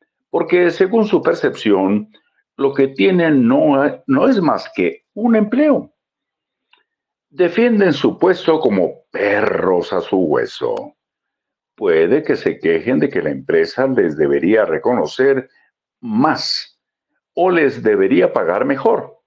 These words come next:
pero su objetivo final es el salario del mes. Muchos son leales y fieles a la empresa o a sus jefes,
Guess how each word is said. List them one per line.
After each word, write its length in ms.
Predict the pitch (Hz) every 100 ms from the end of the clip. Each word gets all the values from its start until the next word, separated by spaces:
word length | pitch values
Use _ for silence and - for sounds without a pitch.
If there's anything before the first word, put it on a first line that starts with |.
| _ _ _ _ _ _ _
pero 420 | - 165 165 165
su 220 | 160 170 151
objetivo 600 | 147 175 165 226 202 143
final 500 | 101 98 131 120 -
es 200 | 139 -
el 140 | 123
salario 640 | 113 104 80 98 110 107 101
del 180 | 95 85
mes. 560 | 64 - - - - _ _ _ _ _ _ _
Muchos 380 | 233 262 233 202
son 200 | 180 185
leales 580 | 165 202 277 254 120 101
y 100 | 80
fieles 500 | - 151 185 160 -
a 80 | 85
la 100 | 80
empresa 800 | 71 - 143 156 - 143 139 - _ _ _ _ -
o 260 | 87 71
a 80 | 64
sus 320 | - - -
jefes, 720 | - 180 185 73 - - -